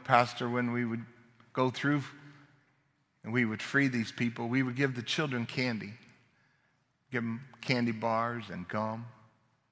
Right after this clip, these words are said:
And I said, "Well, Sergeant Coolidge, have you ever been back to France?" He said, "We did.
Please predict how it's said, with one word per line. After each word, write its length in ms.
And 100
I 60
said, 200
"Well, 320
Sergeant 400
Coolidge, 320
have 160
you 60
ever 160
been 220
back 260
to 80
France?" 400
He 80
said, 240
"We 80
did. 280